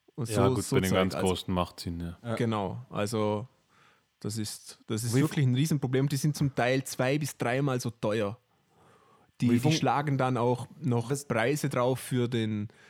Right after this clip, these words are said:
Speaker 1: für irgendwelche Dinge, die gar nicht ersichtlich sind, erst wenn man die Rechnung bekommt.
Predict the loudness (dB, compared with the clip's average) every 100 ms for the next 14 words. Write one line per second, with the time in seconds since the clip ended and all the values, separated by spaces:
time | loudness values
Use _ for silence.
0 | -20 _ -8 -2 2 2 2 0 -2 -2
1 | -2 0 0 -2 0 2 2 2 0 0
2 | -2 -2 0 0 -4 -2 -2 -2 -6 -6
3 | -6 -4 -4 -2 -2 0 -2 -2 -4 -4
4 | -6 -8 -8 -10